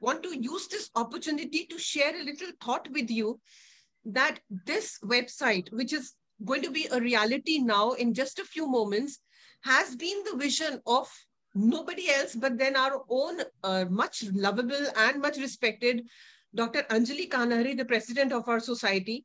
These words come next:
I remember one that fine evening when she was about to be sworn in as the president, and I had called her up just to share that,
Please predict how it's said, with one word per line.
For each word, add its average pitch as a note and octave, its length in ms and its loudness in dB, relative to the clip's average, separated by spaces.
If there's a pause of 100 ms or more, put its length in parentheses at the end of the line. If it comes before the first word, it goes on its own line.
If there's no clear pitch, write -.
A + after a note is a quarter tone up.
(340)
I C4+ 140 4
remember C#4+ 380 -2 (100)
one C4+ 240 4
that - 180 0
fine C4 320 0
evening C4+ 380 0
when C#4+ 140 0
she C4 120 -8
was C#4 140 -6
about A#3+ 300 2
to F#4 60 -8
be D#4 120 -4
sworn B3 280 0
in C4 120 2
as A#3+ 140 0
the B3+ 80 -2
president, A#3+ 420 -2
and C4 140 0
I A#3 100 2
had A#3+ 180 -2
called A3 240 4
her C#4+ 120 4
up A#3+ 180 2 (460)
just - 240 -4
to G4 100 -8
share C4 540 2
that, A#3+ 260 0